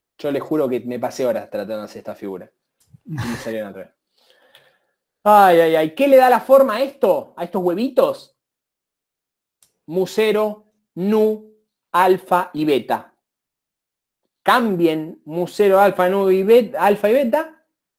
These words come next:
y van a cambiar lo que creen inicialmente. Pero, ¿qué creo inicialmente? Y mira, que la media va a estar alrededor de dos y que la varianza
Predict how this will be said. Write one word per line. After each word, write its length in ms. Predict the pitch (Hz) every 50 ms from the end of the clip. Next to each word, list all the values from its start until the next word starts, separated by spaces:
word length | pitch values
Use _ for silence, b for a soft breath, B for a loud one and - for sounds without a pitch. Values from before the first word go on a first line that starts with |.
| _ _ _ _
y 200 | 190 196 202 196
van 260 | 170 196 196 202 202
a 100 | 196 185
cambiar 380 | - 196 202 202 202 202 208
lo 120 | 220 220 196
que 160 | 160 175 156
creen 260 | 160 175 180 175 175
inicialmente. 880 | 170 160 156 147 - - 170 156 147 147 131 120 117 110 113 110 - _ _ _ _ _ _ _ _ _ _ _ _ _ _ _ _ _ _ _ _ _ _ _ _ -
Pero, 160 | 208 233 226
¿qué 140 | 220 320 262
creo 160 | 311 311 311
inicialmente? 640 | 269 247 220 - 254 262 277 311 302 262 226 226 214 -
Y 100 | 214 220
mira, 240 | 214 208 196 180 180
que 80 | - 196
la 120 | 214 233
media 360 | 277 349 392 370 285 233 180
va 80 | 175 -
a 20 |
estar 240 | - - - 208 202
alrededor 400 | 190 175 170 156 160 170 180 175
de 140 | 165 160 160
dos 420 | 175 190 220 240 - - - _ _ _ _ _ _ _ _ _ _ _ _ _ _ _ _ _
y 260 | _ 208 214 202 185 _
que 220 | - 220 208 208
la 220 | 208 202 202 202
varianza 920 | 202 208 214 214 240 269 277 277 285 247 - - 254 240 233 214 208 -